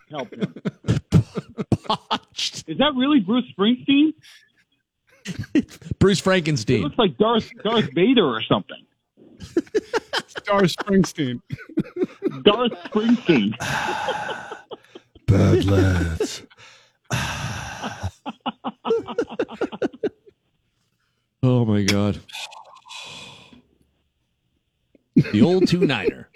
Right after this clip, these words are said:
Speaker 2: Bill Bork. Borky, thanks so much, buddy.
Speaker 1: Thank you. Crow, Randall. Is that Sally?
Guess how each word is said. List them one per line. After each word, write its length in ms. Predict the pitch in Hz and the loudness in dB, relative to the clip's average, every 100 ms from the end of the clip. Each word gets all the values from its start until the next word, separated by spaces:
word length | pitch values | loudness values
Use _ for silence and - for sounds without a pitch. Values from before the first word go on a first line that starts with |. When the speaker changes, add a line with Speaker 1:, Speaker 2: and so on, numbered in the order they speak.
| _ - | _ -2
Speaker 2:
Bill 140 | 143 | -2
Bork. 300 | 123 107 76 _ | 0 -4 -6 _
Borky, 280 | 190 202 196 | -2 0 0
thanks 200 | 220 208 | 0 0
so 100 | 220 | 0
much, 200 | 202 180 | 0 -2
buddy. 260 | 147 143 123 _ _ _ _ _ - _ - - - - | -2 -2 -4 _ _ _ _ _ -20 _ -20 -20 -20 -2
Speaker 1:
Thank 240 | - 156 160 | 2 2 6
you. 180 | 151 117 | 4 4
Crow, 380 | 185 180 127 | 0 0 0
Randall. 460 | 123 151 147 110 90 _ 151 151 _ _ _ _ _ _ _ _ _ _ _ | -2 -4 -4 -6 -14 _ _ -20 _ _ _ _ _ _ _ _ _ _ _
Is 80 | 156 | -6
that 120 | 269 - | -6 -4
Sally? 440 | 165 131 135 135 | -4 0 -2 -2